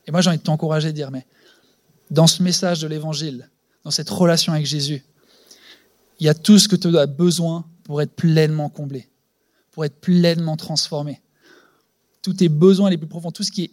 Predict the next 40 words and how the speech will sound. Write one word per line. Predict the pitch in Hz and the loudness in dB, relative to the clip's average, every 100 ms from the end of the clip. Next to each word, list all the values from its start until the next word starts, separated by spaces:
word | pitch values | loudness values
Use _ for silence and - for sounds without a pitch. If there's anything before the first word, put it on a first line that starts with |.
| - | -4
inné | 202 196 208 | -2 -2 -2
en | 175 | -6
toi, | 165 165 | -10 -10
qui | 175 | -10
était | 160 170 | -10 -8
censé | - 208 - | -6 -4 -4
être | 202 185 | -6 -4
là | 196 | -4
à | |
l'origine, | 180 165 160 180 151 - _ _ _ _ _ _ _ _ _ _ _ _ | -4 -6 -6 -8 -10 -14 _ _ _ _ _ _ _ _ _ _ _ _
il | - 151 | -4 0
a | |
envie | 151 165 | 2 2
de | 165 | 0
te | |
le | 147 | -2
donner | 143 147 135 _ _ _ _ | 0 0 -2 _ _ _ _
dans | - 147 | -2 0
cette | 160 | 0
relation. | - 160 156 151 - 139 _ _ _ _ _ _ _ _ _ | -2 0 2 0 -2 -10 _ _ _ _ _ _ _ _ _
On | 156 | -4
dit | 156 170 | 0 2
souvent, « | - 180 196 | 0 -2 -2
Ah | 151 | -6
Dieu, | 147 180 | -4 -4
tu | 175 | -4
es | 156 | -10
tout | - 190 | -10 -10
ce | - | -6
dont | 165 160 | -6 -4
j'ai, | 147 165 | -2 -2
tu | 160 151 | -4 -8
es | |
don. » | 156 143 _ _ _ _ | -10 -12 _ _ _ _
Et | |
on | 190 | 0
aime | 165 | 4
bien | 170 | 4
le | 202 | 4
chanter, | - 202 202 208 208 | 2 -2 0 -2 -4